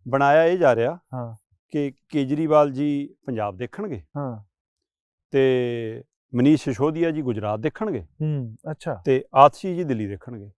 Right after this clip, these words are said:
Speaker 1: ਪਰ ਬੀਜੇਪੀ ਕਹਿੰਦੀ "ਨਹੀਂ ਜੀ, ਕੇਜਰੀਵਾਲ ਜੀ ਤਿਹਾੜ ਦੇਖਣਗੇ।"
Speaker 2: ਹਾਂ, ਇਹ ਵੀ ਉਹ
Speaker 1: ਸੋ
Speaker 2: ਵੀ
Speaker 1: ਉਹ
Speaker 2: ਕਹਿ ਰਹੇ
Speaker 1: ਉਹਨਾਂ ਨੂੰ ਜੇਲ੍ਹ ਭੇਜਣ ਨੂੰ ਫਿਰਦੇ ਨੇ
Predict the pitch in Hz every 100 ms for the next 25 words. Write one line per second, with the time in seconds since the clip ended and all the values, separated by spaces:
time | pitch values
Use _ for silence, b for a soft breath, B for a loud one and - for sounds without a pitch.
0 | _ _ _ _ 143 131 151 170 175 165
1 | 165 165 143 180 160 165 131 - 139 151
2 | 151 147 160 135 135 135 98 - 101 104
3 | _ _ _ _ _ - 131 117 117 143
4 | 160 143 139 165 214 247 254 262 254 233
5 | - _ _ 104 127 220 240 214 202 208
6 | 196 190 226 214